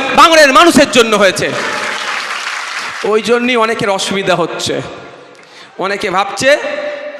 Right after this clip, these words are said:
অনেকের অসুবিধা হচ্ছে না ভাই?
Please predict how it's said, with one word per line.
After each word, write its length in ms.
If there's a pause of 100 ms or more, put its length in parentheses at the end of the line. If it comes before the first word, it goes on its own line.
(2500)
অনেকের 260
অসুবিধা 340
হচ্ছে 220
না 100
ভাই? 140